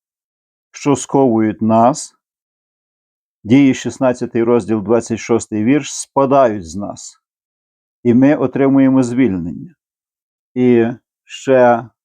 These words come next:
кажуть Павло та Сила до сторожа в'язничного, і це є нам напівненням:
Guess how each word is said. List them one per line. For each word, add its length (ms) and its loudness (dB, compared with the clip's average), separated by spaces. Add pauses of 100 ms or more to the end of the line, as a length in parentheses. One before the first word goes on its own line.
(360)
кажуть 460 0
Павло 340 2
та 160 -6
Сила 420 -2
до 300 -2
сторожа 520 -2
в'язничного, 880 -4
і 80 -6
це 220 0
є 80 2
нам 200 2
напівненням: 840 0